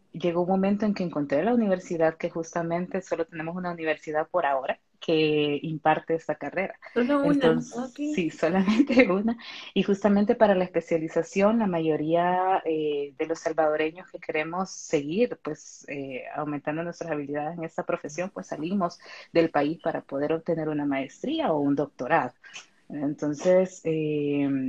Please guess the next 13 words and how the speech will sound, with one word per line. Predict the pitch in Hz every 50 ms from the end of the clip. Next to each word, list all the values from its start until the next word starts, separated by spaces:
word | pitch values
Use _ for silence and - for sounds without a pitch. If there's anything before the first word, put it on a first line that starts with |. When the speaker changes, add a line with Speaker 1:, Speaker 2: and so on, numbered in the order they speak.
| 127 131 127 - - - _ _ - -
Speaker 1:
acá | 165 160 151 - - 165
no | 165 170 165
contamos | - 156 143 139 143 139 151 180 196 -
con | - 160 156
un | 151 151 151 151 151 151 147 147 143 143 139 - _ _ _ -
doctorado | - 165 160 - 147 139 139 139 135 135 135
en | 135 135
la, | 127 -
en | - 147 139
el | 135 135 147
área, | 165 196 175 143 131 123 -
¿verdad? | - - - - - _
Entonces, | _ - 147 156 156 - 190 185 185 -